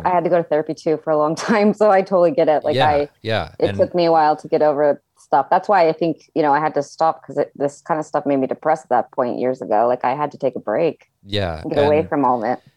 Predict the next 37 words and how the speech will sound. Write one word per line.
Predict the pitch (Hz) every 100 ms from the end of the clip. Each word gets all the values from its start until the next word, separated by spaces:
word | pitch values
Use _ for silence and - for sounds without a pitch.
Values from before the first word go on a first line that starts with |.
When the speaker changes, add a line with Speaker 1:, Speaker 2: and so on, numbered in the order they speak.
| -
Speaker 2:
and | 113 113
maybe | 123 160 170
part | - 120
of | 104
the |
reason | 101 95 95
why | 90 90
I |
wanna | 90 85
sit | - -
down | 92 85
and | 82
chat | 92 73
with | 85 110
you | 131
about | 107 90
the | -
C | - 98 104
E |
S | 98 -
letter | 95 95 87
and | 85
kind | 95 87
of |
just | 80 -
poking | - 110 98
holes | 90 87 87 85
and | - 82
claiming | - 147 139 120
that | 104
Joseph | 107 98
Smith's | - 92 92
not | 85
a |
true | 82 92
prophet | - 90 85 87 -
and, | 82 80